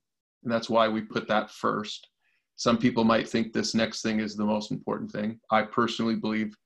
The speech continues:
God himself is the more important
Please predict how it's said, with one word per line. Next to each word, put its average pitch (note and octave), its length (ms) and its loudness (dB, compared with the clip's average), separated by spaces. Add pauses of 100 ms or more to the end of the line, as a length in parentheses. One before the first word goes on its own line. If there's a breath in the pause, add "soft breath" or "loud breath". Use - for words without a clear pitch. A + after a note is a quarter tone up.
(640)
God A2 320 8
himself A2 720 4
is G#2+ 460 -2 (220)
the A2 120 0
more A2 280 6
important A2 560 0